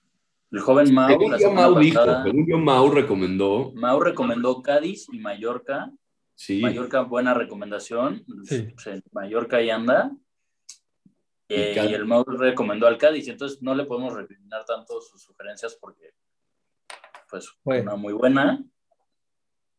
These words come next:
Speaker 3: Y una
Speaker 1: Pero
Speaker 3: que
Speaker 1: que
Speaker 3: ya hizo que va-, que dos chavitos, dos chavales <laughs> perdieran. Más les vale que compren una liga,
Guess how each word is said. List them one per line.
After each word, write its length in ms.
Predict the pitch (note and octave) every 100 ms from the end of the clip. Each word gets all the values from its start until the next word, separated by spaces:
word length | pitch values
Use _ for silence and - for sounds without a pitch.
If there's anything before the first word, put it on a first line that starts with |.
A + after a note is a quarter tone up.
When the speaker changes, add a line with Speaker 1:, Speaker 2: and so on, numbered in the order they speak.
| _ _ _ _ _ _ _
Speaker 3:
Y 120 | C#3 C#3
una 140 | D3+
Speaker 1:
Pero 80 | D3+
Speaker 3:
que 80 | B2+
Speaker 1:
que 60 |
Speaker 3:
ya 140 | B2+ D3
hizo 240 | D3+ F3+
que 80 | E3
va-, 320 | E3 F3+ D#3+
que 120 | D#3+
dos 160 | F3 F#3+
chavitos, 540 | G#3+ G#3+ - G3+ - -
dos 180 | G#3
chavales 540 | - G#3+ G3+ G#3 - -
<laughs> 20 |
perdieran. 640 | G3+ F#3+ F#3 G3 G3 D#3+ - _ _ _ _ -
Más 140 | F#3+
les 100 | G#3
vale 160 | G3 F3+
que 100 | B2+
compren 260 | D3 D#3 D#3+
una 120 | D#3+
liga, 420 | F3 F3 C3